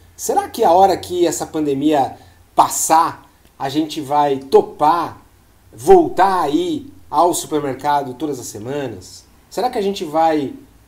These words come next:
topar, é, pagar o que a gente pagava na mensalidade de uma academia e ter que ir até lá pra usar os, os, os aparelhos? Será que a gente vai topar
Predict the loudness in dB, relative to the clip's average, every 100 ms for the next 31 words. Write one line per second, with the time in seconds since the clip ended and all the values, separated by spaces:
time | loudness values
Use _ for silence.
0 | _ 4 4 4 4 4 2 -8 -20 _
1 | _ -10 -8 -2 2 2 4 4 2 -4
2 | -6 -2 -2 2 2 2 0 -4 -2 -2
3 | -2 -4 -4 0 0 0 -4 -6 -6 -6
4 | -6 -4 0 2 0 -2 -20 _ -12 -6
5 | -2 -2 -2 -2 -2 0 -2 -4 -4 -2
6 | 0 0 -4 -12 -10 -6 -4 -2 -2 -4
7 | -12 -16 -18 -10 -8 -8 -6 0 0 0
8 | -8 -18 _ _ _ -6 -2 0 -2 -6
9 | -8 2 4 4 2 2 0 0 0 2
10 | 2 0